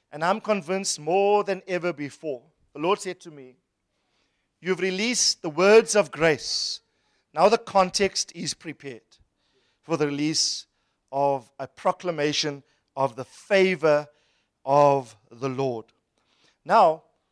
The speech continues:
the word proclaim that Jesus used to proclaim favor is the word keriso.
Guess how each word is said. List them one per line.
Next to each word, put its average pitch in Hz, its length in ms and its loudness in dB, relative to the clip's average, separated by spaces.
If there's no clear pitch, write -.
the 185 80 -2
word 214 380 4
proclaim 226 540 -4
that 180 200 -4
Jesus 240 560 -4
used 131 460 -16
to 175 140 -12
proclaim 175 600 -4
favor 247 640 -2
is 185 180 -12
the 190 120 -4
word 170 300 0
keriso. 175 720 -4